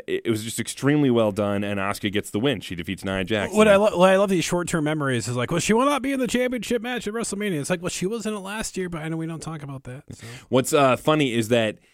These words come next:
Speaker 1: I still think she's gonna be in the championship match at WrestleMania 'cause I think what, I think they're gonna end up going Asuka Charlotte, and I think that's gonna leave Nia Jax, or, um, um, sorry, uh, Alexa Bliss open 'cause now she's defended it at the Chamber and yada, yada, yada. And so then Nia Jax is gonna be the one who ends up challenging her at WrestleMania.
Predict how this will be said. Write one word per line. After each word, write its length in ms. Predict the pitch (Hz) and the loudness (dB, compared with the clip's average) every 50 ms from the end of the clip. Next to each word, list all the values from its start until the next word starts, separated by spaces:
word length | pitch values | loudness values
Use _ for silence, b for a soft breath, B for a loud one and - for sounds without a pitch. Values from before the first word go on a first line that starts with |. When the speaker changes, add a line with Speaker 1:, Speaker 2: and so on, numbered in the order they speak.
| _ _ _ _ _ _ _ - | _ _ _ _ _ _ _ -2
Speaker 1:
I 60 | 127 | -2
still 260 | 123 - - 143 131 | -2 0 2 2 4
think 200 | 120 - 120 104 | 4 4 0 -2
she's 100 | - 101 | -2 -2
gonna 160 | 98 117 107 98 | 0 0 0 2
be 160 | 92 98 104 | 0 0 0
in 80 | 101 | 0
the 60 | 92 85 | -2 -4
championship 480 | - 104 95 82 90 82 - - 76 | -4 -4 -2 -2 -4 -6 -8 -8 -8
match 240 | 90 98 98 - - | -6 -6 -6 -6 -8
at 60 | 64 85 | -8 -10
WrestleMania 440 | 85 78 - 85 92 95 85 76 | -10 -10 -8 -8 -8 -8 -8 -8
'cause 100 | 73 90 | -6 -4
I 100 | 95 92 | -2 -2
think 200 | 90 - 117 101 | -2 -2 -4 -2
what, 200 | 95 104 104 - | -2 -2 -4 -2
I 80 | 92 98 | -4 -4
think 320 | - - - 123 123 113 | -4 -2 0 0 0 2
they're 100 | - 127 | 2 2
gonna 140 | 117 123 123 | 2 2 2
end 160 | 110 110 110 | 2 2 2
up 80 | 123 107 | 2 2
going 200 | 104 113 113 107 | 4 2 2 2
Asuka 300 | 90 90 101 - - 131 | 2 0 0 -2 -2 -6
Charlotte, 480 | - - 101 82 78 82 90 - - _ _ _ _ _ - - | -2 0 0 0 0 -2 -4 -6 -8 _ _ _ _ _ -6 -2
and 100 | 98 101 | 0 0
I 80 | 95 | 2
think 200 | 90 113 107 - | 2 2 0 2
that's 180 | 110 101 95 - | 2 0 0 0
gonna 140 | 107 107 107 | 0 2 2
leave 180 | 107 104 98 | 2 2 2
Nia 240 | 98 90 90 101 113 | 2 2 2 2 2
Jax, 360 | 110 110 107 101 101 - - | 2 2 2 2 2 0 0
or, 280 | 107 98 101 107 110 107 | 0 0 4 4 4 4
um, 160 | 98 98 - | 4 2 0
um, 240 | 98 101 101 101 95 | 0 0 0 0 0
sorry, 220 | - 98 85 80 78 - - - | 0 0 0 0 -2 -8 -6 -4
uh, 160 | 95 90 90 | -2 -2 0
Alexa 320 | 92 101 101 104 - - 113 | 0 2 0 0 0 0 -2
Bliss 240 | 98 107 120 117 - | 2 2 0 0 0
open 460 | 92 95 101 - - 80 95 104 _ _ _ _ - | -2 -2 -2 -2 -4 -10 -10 -12 _ _ _ _ -6
'cause 120 | 107 95 | -4 -2
now 120 | 101 95 98 | -2 -2 -2
she's 200 | - 107 104 - | -4 -6 -6 -6
defended 440 | 113 - - 110 107 110 110 110 | -6 -2 2 2 2 4 4 2
it 100 | 104 104 | 2 2
at 40 | 101 | -2
the 60 | 85 | -6
Chamber 380 | 98 - 107 101 101 92 101 104 | -4 -2 -2 -2 -2 -2 -2 -2
and 80 | 101 92 | 0 0
yada, 180 | 92 95 98 101 | 0 0 0 0
yada, 140 | 104 110 | -2 0
yada. 260 | 107 90 80 82 90 b b b b b b b b | 0 0 0 -2 -4 b b b b b b b b
And 200 | - 107 104 - | -4 -4 -2 0
so 180 | - 110 104 | 2 2 2
then 260 | 95 101 98 95 95 90 | 4 4 2 2 2 0
Nia 280 | 92 - 85 98 107 | 0 0 2 0 0
Jax 420 | 104 - 127 127 113 95 95 - - | 2 4 4 4 6 4 2 -2 -6
is 80 | 90 | -6
gonna 160 | 95 101 92 | -4 -2 -2
be 120 | 90 98 95 | 0 -2 -2
the 80 | 92 | -2
one 140 | 90 92 90 | -2 -4 -4
who 60 | 90 | -4
ends 160 | 87 87 82 85 | -4 -4 -6 -8
up 80 | 80 | -12
challenging 380 | - - 110 104 98 90 87 82 | -6 -4 -2 -2 -2 -4 -6 -6
her 80 | 82 82 | -8 -8
at 60 | - | -8
WrestleMania. 540 | - - - 90 98 101 92 78 76 - | -8 -10 -6 -4 -2 -2 -2 -2 -6 -14